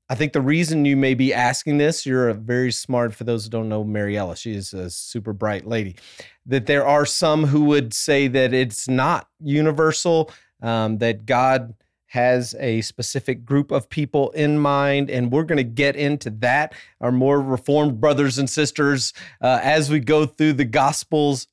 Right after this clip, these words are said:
I'm sorry, why do I keep saying the gospel? The gospel of everyone in the book of Romans. Like, this is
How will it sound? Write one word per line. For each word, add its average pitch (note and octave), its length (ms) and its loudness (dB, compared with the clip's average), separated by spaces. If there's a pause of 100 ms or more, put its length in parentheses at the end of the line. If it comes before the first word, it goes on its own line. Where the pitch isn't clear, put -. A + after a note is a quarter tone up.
(100)
I'm C#3 120 0
sorry, - 280 0
why F3 160 2
do G#3+ 80 4
I G#3 80 4
keep G3+ 160 0
saying G3 220 4
the E3 40 2
gospel? E3 320 2 (220)
The D3 80 0
gospel E3 460 4
of D#3 100 2
everyone D3 520 4
in F#3+ 180 2
the F3+ 80 2
book E3+ 200 2
of D3+ 120 0
Romans. C3+ 360 2
Like, B2 220 0 (260)
this D#3+ 280 0
is D#3+ 540 0